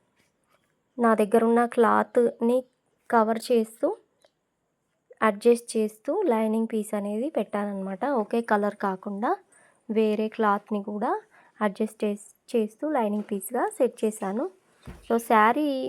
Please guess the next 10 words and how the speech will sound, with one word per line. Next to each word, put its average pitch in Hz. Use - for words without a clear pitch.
పాతదే 214
కాబట్టి, 196
పాతదంటే 214
ఒక 233
టూ 214
త్రీ 202
టైమ్స్ 190
వేసిన 202
శారీయే 185
కాబట్టి 190